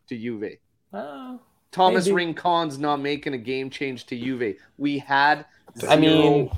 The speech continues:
Speaker 1: money,
Speaker 2: I mean,
Speaker 1: everybody.
Speaker 2: be realistic here, Al. You're comparing Pogba's ten million to Rincon and Sturaro.
Speaker 1: No, Lucci, let's be realistic. I'm challenging you to tell me a player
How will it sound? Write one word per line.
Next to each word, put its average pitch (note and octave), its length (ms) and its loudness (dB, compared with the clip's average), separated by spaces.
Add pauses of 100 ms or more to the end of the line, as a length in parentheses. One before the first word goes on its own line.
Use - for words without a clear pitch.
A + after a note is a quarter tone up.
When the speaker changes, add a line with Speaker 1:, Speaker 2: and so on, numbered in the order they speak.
Speaker 1:
money, C3 320 -2
Speaker 2:
I - 20 4
mean, E3+ 260 2
Speaker 1:
everybody. A3+ 260 -2
Speaker 2:
be G3+ 60 0
realistic B2+ 760 2
here, A2 200 0
Al. G2 260 4
You're A#2 120 2
comparing C3 540 0
Pogba's A#2+ 540 2
ten B2+ 320 -2
million A#2+ 560 0
to A2 380 0
Rincon G#2+ 760 0
and G2 640 -4
Sturaro. - 240 -4
Speaker 1:
No, A#3 240 10
Lucci, A3 440 0
let's G3+ 160 0
be A3 160 -4
realistic. G#3 560 0
I'm E3 140 0
challenging G3 680 -2
you E3+ 240 -4
to F3+ 160 -6
tell F3+ 340 0
me G3+ 160 -4
a G3+ 60 -2
player F3 640 -2